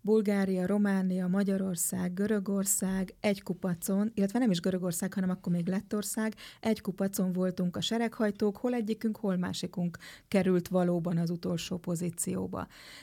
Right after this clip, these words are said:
De már rég kiszakadtunk ebből a pozícióból. És hogy miért is tértem rá erre a szegénységmutatóra,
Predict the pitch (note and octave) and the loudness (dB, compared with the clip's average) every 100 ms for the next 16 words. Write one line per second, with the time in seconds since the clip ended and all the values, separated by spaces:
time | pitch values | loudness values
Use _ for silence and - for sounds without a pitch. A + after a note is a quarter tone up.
0 | - F#3 G#3 G#3+ G#3+ G#3+ - _ - C4 | -4 2 4 4 2 0 -6 _ 0 2
1 | A#3 - F3+ - F3+ F3 E3 - F3 E3+ | 2 0 -2 -2 -4 -6 -6 -4 -2 -2
2 | F#3 E3+ F3 E3+ F3 E3+ F#3 - F3+ F#3 | -4 -2 -4 -4 -4 -4 -4 -6 -4 -4
3 | F3+ F3+ - - F3 G#3 G3+ C4+ B3 - | -4 -4 -2 0 2 4 6 4 2 0
4 | F#3+ - A3 G#3+ F#3+ F3+ F#3+ F3+ F3+ F3 | -4 0 0 0 0 0 0 0 0 -2
5 | - F#3 F#3 E3+ D#3+ D#3+ F#3 G3 G3 G3+ | 0 0 0 0 -2 -2 0 0 0 0
6 | G3+ A3+ | 2 0